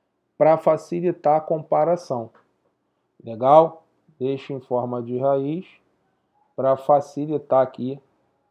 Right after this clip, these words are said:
a comparação. Então, vamos lá, pessoal. Quem é maior? P um ou P dois?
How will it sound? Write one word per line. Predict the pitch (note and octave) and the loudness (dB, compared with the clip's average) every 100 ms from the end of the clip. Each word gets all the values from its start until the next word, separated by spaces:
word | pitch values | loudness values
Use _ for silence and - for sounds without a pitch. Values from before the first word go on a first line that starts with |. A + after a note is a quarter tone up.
| _ _ _ _ _ _ _ _ _ _ _ _ _ _ _ | _ _ _ _ _ _ _ _ _ _ _ _ _ _ _
a | A#2+ B2+ | -4 -4
comparação. | - C#3 D3+ - C#3 C#3+ D3+ - - - _ _ _ _ _ _ _ _ _ _ _ _ _ - | -2 -2 -2 0 2 2 0 -4 -18 -20 _ _ _ _ _ _ _ _ _ _ _ _ _ -12
Então, | F3+ C4 | -2 0
vamos | A3 C#4+ C#4 | 0 0 4
lá, | - | 4
pessoal. | - D3 C3+ B2+ | 4 -2 -2 -2
Quem | - A#3+ C4+ | -4 -2 0
é | |
maior? | B3+ B3 D#3+ A2 - _ _ _ _ _ _ _ - | 4 6 6 4 0 _ _ _ _ _ _ _ 6
P | F#3 | 6
um | F3 E3 G#3+ C#4+ _ _ _ _ _ _ | 6 2 -4 -6 _ _ _ _ _ _
ou | F#3 | 2
P | F#3 G3 G3 | 2 4 4
dois? | D#3 B2+ - | 4 2 0